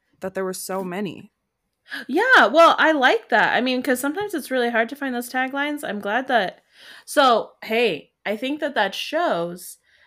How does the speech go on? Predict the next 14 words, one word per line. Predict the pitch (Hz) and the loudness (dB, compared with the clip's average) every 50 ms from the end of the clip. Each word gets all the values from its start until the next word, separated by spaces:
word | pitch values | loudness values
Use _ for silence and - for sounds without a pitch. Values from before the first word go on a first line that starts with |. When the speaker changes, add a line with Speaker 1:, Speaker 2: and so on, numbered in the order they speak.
| _ _ - | _ _ -8
Speaker 2:
that | 190 196 196 - | -6 -6 -6 -8
clearly | - - 240 269 285 277 262 247 220 214 208 190 190 190 202 208 208 _ _ _ _ _ _ - | -10 -8 -6 -4 -2 -2 0 0 0 0 0 -2 -4 -4 -8 -10 -12 _ _ _ _ _ _ -16
this | 196 190 202 208 208 - | -8 -6 -4 -4 -4 -6
series | - 208 208 196 190 185 180 185 | -6 -4 -2 -2 -2 -4 -4 -8
was, | 185 180 180 | -10 -8 -4
like, | 175 165 160 156 | -2 -2 -2 -4
really, | 160 147 151 151 151 156 180 208 226 233 233 233 233 226 226 220 214 208 196 - - _ _ _ _ - | -6 -10 -12 -10 -8 -8 -6 -4 -2 0 0 0 -2 -2 -4 -4 -4 -6 -6 -8 -12 _ _ _ _ -12
uh, | 190 190 190 185 185 180 180 180 175 175 180 - _ _ _ - | -10 -8 -6 -4 -4 -4 -4 -4 -6 -8 -10 -16 _ _ _ -4
out | 196 220 240 - - | -2 -2 -2 -2 -2
there. | 151 147 147 143 175 _ _ - | -2 -2 -2 -4 -8 _ _ -2
I | 208 | 0
mean, | 220 226 226 | 2 2 4
that, | 220 202 196 | 4 4 4
like, | 202 196 180 - - | 4 2 0 -2 -6